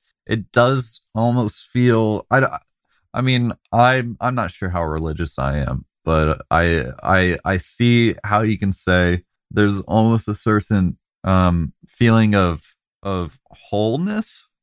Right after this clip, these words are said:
when you watch something that, that you resonate so well with and, and love. And, and when it's gone, it's not necessarily a, a longing for more, but an almost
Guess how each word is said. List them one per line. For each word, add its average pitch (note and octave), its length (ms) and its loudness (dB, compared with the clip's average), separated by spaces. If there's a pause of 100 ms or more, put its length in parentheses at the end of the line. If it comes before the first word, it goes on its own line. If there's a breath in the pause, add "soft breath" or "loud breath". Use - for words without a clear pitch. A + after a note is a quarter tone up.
when A2 380 4
you G2+ 680 2 (140)
watch G2 500 0
something A2+ 320 0
that, F#2+ 340 0
that G2 200 0
you F#2+ 240 2
resonate F#2+ 640 2
so G2+ 420 0
well F#2+ 400 2
with C3+ 280 0 (320)
and, F#2+ 360 0
and F2+ 280 2
love. F#2 480 0 (280)
And, G2 520 2 (120)
and G#2 240 0
when G2+ 160 2
it's E2+ 220 -2
gone, G2 800 0 (260)
it's G2+ 280 -6
not B2 240 0
necessarily G#2 1040 0 (320)
a, F2 460 2 (100)
a F#2 200 2
longing G2+ 520 2
for F#2 180 -4
more, G2 380 2
but D#2+ 320 -2 (220)
an F#2 320 0
almost F#2+ 560 -2